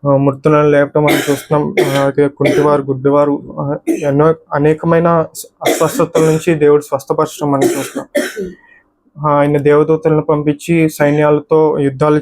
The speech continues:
చేయించాడు. ఆయన మాటకి, ఆయన బలంకు, ఆ, సమస్త సృష్టి కూడా లోపడటం, ఆయనకి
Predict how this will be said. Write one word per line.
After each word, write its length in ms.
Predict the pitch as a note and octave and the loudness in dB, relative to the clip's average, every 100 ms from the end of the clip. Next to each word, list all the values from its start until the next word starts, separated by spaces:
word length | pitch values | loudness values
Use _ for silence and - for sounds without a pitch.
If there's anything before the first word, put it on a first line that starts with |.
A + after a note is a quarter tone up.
| D#3 | 0
చేయించాడు. 540 | D3 C#3+ D3 C#3 C#3 - _ _ _ _ _ D3 | 0 0 -2 -2 -4 -10 _ _ _ _ _ -2
ఆయన 280 | D3 D3 C#3+ - - | 0 0 -2 -10 -8
మాటకి, 680 | D#3+ D3 D3 E3+ F3 E3+ D#3 _ _ C3+ | -2 0 0 -2 0 0 0 _ _ -6
ఆయన 140 | C#3+ | -4
బలంకు, 680 | C#3+ C#3+ D3 D#3 E3 E3 D#3+ | 0 0 0 0 0 0 0
ఆ, 300 | D3 C3+ C#3+ - | -2 -2 -6 -8
సమస్త 400 | - D3 C#3+ D#3+ | -2 -2 0 -4
సృష్టి 400 | - C#3 - D#3+ | -4 -10 -4 0
కూడా 180 | E3 D#3+ | 2 4
లోపడటం, 640 | D3+ D3 D3+ D3 D#3 D3+ | 2 2 2 0 -2 -2
ఆయనకి 640 | - C#3 C#3+ C#3 C#3 C3+ | -4 -2 -2 -2 -4 -4